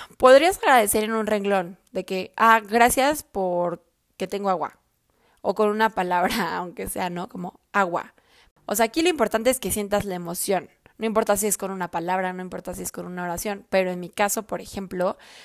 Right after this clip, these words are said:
yo sí necesito desarrollar más para poder imaginarme las cosas que estoy agradeciendo y darle mucho más sentido. Y así me genera, pues, la emoción más rápido y más fácil. O sea, la puedo bajar más rápido, no sé si me explico.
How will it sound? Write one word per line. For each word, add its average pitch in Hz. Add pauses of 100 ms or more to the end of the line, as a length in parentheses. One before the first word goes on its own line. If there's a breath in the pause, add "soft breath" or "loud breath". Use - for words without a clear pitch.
(160 loud breath)
yo 220
sí 226
necesito 180
desarrollar 185
más 185 (280 soft breath)
para 180
poder 180
imaginarme 180
las 180
cosas 180 (120)
que 196
estoy 214
agradeciendo 185
y 196
darle 175
mucho 175
más 165
sentido. 170
Y 202
así 190
me 208
genera, 175
pues, 185
la 170
emoción 170
más 175
rápido -
y 185
más -
fácil. - (480 loud breath)
O -
sea, 175
la 170
puedo 196
bajar 170
más 170
rápido, 180
no 180
sé 175
si -
me -
explico. -